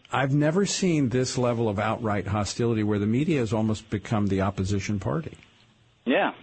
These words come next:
Speaker 2: I mean, there's, there's no doubt about it. The media has always been liberal, but one, they, they feel that they have permission, the, the Trump era, to be more open about it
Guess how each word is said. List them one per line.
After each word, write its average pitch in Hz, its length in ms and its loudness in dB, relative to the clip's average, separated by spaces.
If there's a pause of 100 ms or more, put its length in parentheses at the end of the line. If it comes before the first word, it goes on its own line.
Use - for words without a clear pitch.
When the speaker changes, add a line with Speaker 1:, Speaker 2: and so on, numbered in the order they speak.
Speaker 2:
I - 80 -4
mean, 117 120 2
there's, 110 180 2 (200)
there's 107 200 2
no 120 100 2
doubt 107 220 2
about 76 260 0
it. 110 140 -2 (400)
The - 80 -2
media 117 180 2
has 101 80 2
always 110 260 2
been 92 320 -2 (120)
liberal, 98 560 0 (340)
but 117 140 0
one, 127 380 2
they, 107 540 2
they 104 220 2
feel 117 280 2
that 110 100 0
they 98 100 0
have 101 220 -2
permission, 107 460 0
the, 92 100 2 (240)
the 98 80 -2
Trump 98 300 -2
era, 92 180 2
to 90 60 -2
be 92 200 0
more 95 440 -2
open 107 260 0
about 85 260 0
it 80 140 -2